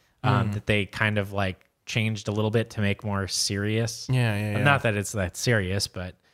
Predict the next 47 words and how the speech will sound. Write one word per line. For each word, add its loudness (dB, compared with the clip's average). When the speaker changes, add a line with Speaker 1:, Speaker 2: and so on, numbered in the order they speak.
Speaker 1:
um, 0
make 0
it -2
into 2
a 2
real 0
song. -6
Speaker 2:
Mm-hmm. 2
Speaker 1:
Um, 2
Travis, 4
uh, 4
w-, -6
one 2
thing 4
I 4
thought 4
was 2
interesting, 0
uh, 4
do -4
you 0
know 6
how 4
long 4
it 2
took 0
Travis 4
to -4
record 2
the -8
drums 2
for 0
this 2
album? 2
Speaker 2:
Probably 2
as -2
long 0
as -2
the -2
runtime 0
of 8
the 2
album. -2
Speaker 1:
<laughs> -20
Eight 4
hours. 2
He, 6